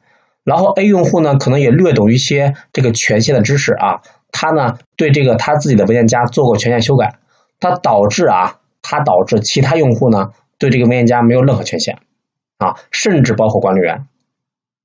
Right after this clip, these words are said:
那这时候如果说这个用户已经离职了，我们现在需要管理员儿能够完全把这个文件夹的权限拿回来，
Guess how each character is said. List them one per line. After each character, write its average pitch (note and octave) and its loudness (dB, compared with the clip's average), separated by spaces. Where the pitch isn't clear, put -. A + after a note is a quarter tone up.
那 C3+ -2
这 E3 2
时 C#3+ -2
候 B2 0
如 D#3+ 2
果 E3+ 2
说 C#3+ 0
这 D3+ -2
个 C#3+ 2
用 D3 2
户 C3+ 0
已 F#2 0
经 A2+ 2
离 A2+ 4
职 A2+ 2
了， F#2 0
我 A2 2
们 C#3+ 2
现 D#3+ -2
在 D#3 0
需 C#3 0
要 C#3 2
管 B2 0
理 E3 0
员 B2+ 2
儿 B2 0
能 A#2+ 2
够 C#3+ 2
完 A#2+ 2
全 C3 0
把 B2 -2
这 A#2+ 0
个 A#2 2
文 A2 2
件 B2 2
夹 B2+ 0
的 A2+ 0
权 G#2 -2
限 A2 0
拿 G#2+ -2
回 C3 0
来， F#2+ -2